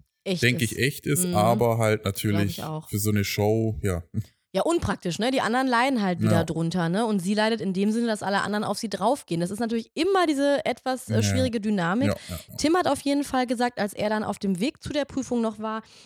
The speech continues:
Speaker 1: er fragt sich so ein bisschen, äh, wieso er eigentlich, also warum er gewählt wurde.
Speaker 2: Mhm.
Speaker 1: Ähm, er sei doch eigentlich relativ nett, haben ihm alle im Camp so gesagt.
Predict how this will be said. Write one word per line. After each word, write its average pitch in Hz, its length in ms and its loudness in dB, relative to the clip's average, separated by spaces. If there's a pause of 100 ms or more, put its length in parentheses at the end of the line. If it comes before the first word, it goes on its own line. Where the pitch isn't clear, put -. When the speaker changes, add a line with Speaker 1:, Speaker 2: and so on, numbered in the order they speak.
(120)
Speaker 1:
er 196 100 0
fragt - 440 -4
sich 294 280 -2
so 262 80 0
ein 247 80 0
bisschen, 254 480 0
äh, 220 260 2
wieso 208 240 0
er 269 80 0
eigentlich, 233 420 -2
also 196 220 -2
warum 196 400 2
er 226 320 0
gewählt 175 380 -2
wurde. 208 400 0
Speaker 2:
Mhm. 113 60 4
Speaker 1:
Ähm, 196 460 2 (100)
er 190 180 0
sei 185 180 0
doch 262 140 0
eigentlich 247 480 -4
relativ 247 400 -6
nett, 311 280 -4
haben 170 100 -2
ihm 165 100 0
alle 160 200 -2
im 160 120 -2
Camp 165 260 -4
so 160 140 -6
gesagt. 165 340 -2